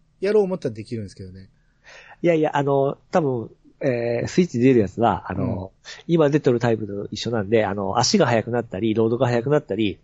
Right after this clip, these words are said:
Speaker 1: うん。
Speaker 2: すごい快適にはなっとんですよ。
Speaker 1: うん。
Speaker 2: なんかオリジナルはもうきついと思いますよ。
Speaker 1: ああ。
Speaker 2: どう考えても。
Speaker 1: うん。あ、あった。メタルギアソリッドファイブと、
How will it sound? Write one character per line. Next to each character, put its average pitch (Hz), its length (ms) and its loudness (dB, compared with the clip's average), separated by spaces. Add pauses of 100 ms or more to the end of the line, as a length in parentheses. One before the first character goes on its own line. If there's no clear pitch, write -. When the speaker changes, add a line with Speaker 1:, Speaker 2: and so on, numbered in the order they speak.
Speaker 1:
う 139 60 -8
ん。 120 260 -8
Speaker 2:
す - 380 -18
ご 196 80 4
い 143 40 2
快 151 200 0
適 170 160 0
に 208 80 0
は 107 80 0
な 95 60 -6
っ - 20 -12
と 123 140 -6
ん 98 40 -12
で 90 60 -12
す - 80 -20
よ。 - 120 -18 (180)
Speaker 1:
う 151 80 -8
ん。 117 480 -8 (380)
Speaker 2:
な 127 80 -10
ん 123 40 -12
か 131 120 -14
オ 165 100 4
リ 175 80 2
ジ 190 80 0
ナ 208 60 4
ル 208 80 2
は 208 60 0
も 208 80 0
う 147 40 -2
き - 120 -12
つ - 100 -4
い 156 40 0
と 123 80 -2
思 87 120 -6
い 95 40 -10
ま 92 120 -8
す - 80 -16
よ。 - 100 -18 (800)
Speaker 1:
あ 110 340 -10
あ。 117 380 -8
Speaker 2:
ど 120 180 6
う 117 40 2
考 113 260 0
え 95 60 -4
て - 80 -16
も。 76 160 -20 (280)
Speaker 1:
う 135 60 -12
ん。 107 680 -12 (1300)
あ、 147 80 -8
あ 127 60 -6
っ 131 40 -10
た。 - 260 -8
メ 160 140 -6
タ 160 120 -4
ル 156 120 -4
ギ 143 220 -4
ア 143 160 -2 (560)
ソ - 260 -4
リ 143 100 0
ッ 120 120 -10
ド 117 100 -10
フ - 100 -18
ァ 147 160 2
イ 131 60 0
ブ 113 120 -8
と、 110 420 -2